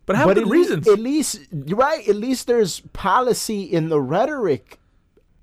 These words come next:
Speaker 2: It's just, like, I think if I'm, if I'm not mistaken, one of, one of the, like, the little slogans that came out today is, "The Trump administration is, uh, is, uh,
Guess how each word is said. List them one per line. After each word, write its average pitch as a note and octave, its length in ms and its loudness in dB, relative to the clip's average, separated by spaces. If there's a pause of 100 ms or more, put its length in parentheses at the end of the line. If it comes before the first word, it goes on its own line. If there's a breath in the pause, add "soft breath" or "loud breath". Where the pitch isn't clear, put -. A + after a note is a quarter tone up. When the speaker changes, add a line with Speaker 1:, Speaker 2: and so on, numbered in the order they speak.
(140)
Speaker 2:
It's F3+ 160 2
just, G#3+ 320 0
like, D#3 480 -4
I E3 100 2
think A3 300 -6
if F3 160 0
I'm, F#3+ 260 2
if F3 140 -2
I'm F3+ 160 0
not G#3 60 0
mistaken, F#3+ 460 -2
one E3+ 120 -2
of, D#3+ 180 -4
one D3 220 -4
of D#3 160 -6
the, D3 80 0
like, C3+ 200 0
the C3+ 100 -2
little D#3 200 0
slogans C#3+ 600 0
that B2+ 160 -2
came C3+ 240 -4
out C#3+ 180 -2
today B2+ 300 -2
is, A2+ 180 -4
"The A#2 100 -8
Trump F3 320 -4
administration D3+ 840 -4 (320 soft breath)
is, C3 340 0
uh, A2+ 420 0 (520)
is, C3 300 0
uh, G2+ 540 -2